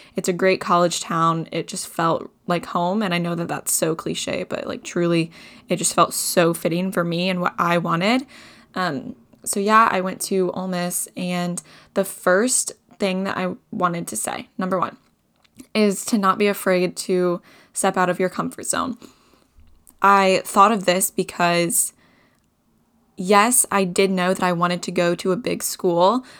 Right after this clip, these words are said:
but I didn't know a single person going to Ole Miss.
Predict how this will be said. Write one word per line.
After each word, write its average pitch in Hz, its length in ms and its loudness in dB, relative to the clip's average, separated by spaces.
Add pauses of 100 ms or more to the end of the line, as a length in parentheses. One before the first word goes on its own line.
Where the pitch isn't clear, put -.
(120)
but 190 680 4 (480)
I 185 140 6
didn't 214 280 2
know 180 560 4
a 180 80 -4
single 170 280 0
person 165 420 0
going 170 240 -2
to - 160 -10
Ole 170 100 -4
Miss. - 320 -8